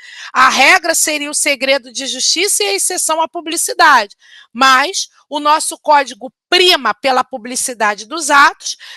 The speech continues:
sendo o segredo de justiça a sua exceção. As que versem sobre casamento, aqui ó, casamento,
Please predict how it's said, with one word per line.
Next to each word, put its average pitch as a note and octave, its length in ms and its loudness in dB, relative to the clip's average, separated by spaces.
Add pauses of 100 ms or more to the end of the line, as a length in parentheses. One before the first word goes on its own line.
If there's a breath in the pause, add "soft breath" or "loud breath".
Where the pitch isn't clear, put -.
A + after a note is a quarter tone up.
sendo E4 600 0 (200 loud breath)
o D#4 120 -4
segredo C#4 600 0
de C4+ 160 -10
justiça D#4 640 -2
a E4 40 -4
sua C#4 260 -4
exceção. B3 640 -2 (840 loud breath)
As F#4+ 300 4
que F#4+ 160 0
versem C4 500 0
sobre B3+ 360 -6
casamento, D4 760 -2
aqui - 200 -6
ó, G3+ 80 0
casamento, C#4 880 -2